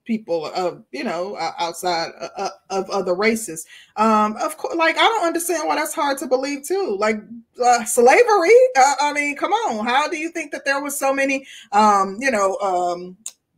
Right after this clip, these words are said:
mixed children being born? Like, of course they will sleep with somebody of the, uh, uh, of another race. That does not mean that they're not racist. People literally will take that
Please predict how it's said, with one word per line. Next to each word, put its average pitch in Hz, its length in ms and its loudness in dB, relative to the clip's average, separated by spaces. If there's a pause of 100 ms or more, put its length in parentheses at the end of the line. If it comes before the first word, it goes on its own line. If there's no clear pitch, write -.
(240)
mixed 285 380 -2
children 392 400 2
being 220 280 2
born? 180 320 -4
Like, 214 300 4
of 262 160 0
course 494 400 4
they 233 180 6
will 214 160 4
sleep 269 480 0
with 226 160 0
somebody 208 480 0
of 208 240 0
the, 190 140 -4
uh, 214 140 2
uh, 202 240 0
of 214 160 0
another 202 360 0
race. 226 440 2 (320)
That 269 160 4
does 254 200 4
not 294 340 4
mean 330 260 2
that 254 160 2
they're 254 140 6
not 220 220 2
racist. 269 220 0 (300)
People 440 280 4
literally 302 360 -2
will 254 200 0
take - 300 -6
that 240 160 -2